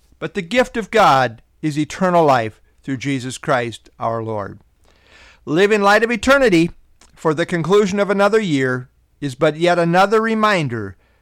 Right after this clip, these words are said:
that we indeed live on the cusp of eternity. Be ready, live ready, Maranatha.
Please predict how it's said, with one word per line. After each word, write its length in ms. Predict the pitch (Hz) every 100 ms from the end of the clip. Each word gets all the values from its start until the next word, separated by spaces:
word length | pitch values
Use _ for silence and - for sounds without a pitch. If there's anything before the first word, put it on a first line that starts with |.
| _
that 140 | - 143
we 180 | 160 185
indeed 760 | 185 156 220 214 147 127 110 - _
live 580 | 160 185 175 139 123 117 _ -
on 160 | 151 151
the 100 | 147
cusp 560 | - 202 170 - - _ _
of 160 | 151 143
eternity. 680 | 139 147 139 120 98 92 - _ _ _ _ _ -
Be 160 | 139 185
ready, 460 | 220 226 175 156 - _ _ _ _ -
live 300 | 220 254 190
ready, 500 | 156 131 120 113 - _ _ _ _ -
Maranatha. 840 | 147 139 143 139 123 120 98 80